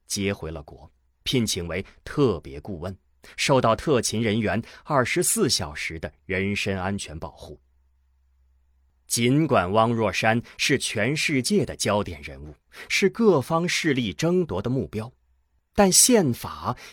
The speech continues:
依然是神圣不可侵犯的。汪若山的人身自由、通信自由以及隐私权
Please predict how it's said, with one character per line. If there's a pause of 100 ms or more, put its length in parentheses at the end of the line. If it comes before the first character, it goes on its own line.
依
然
是
神
圣
不
可
侵
犯
的。 (840)
汪
若
山
的
人
身
自
由、 (320)
通
信
自
由 (200)
以
及 (120)
隐
私
权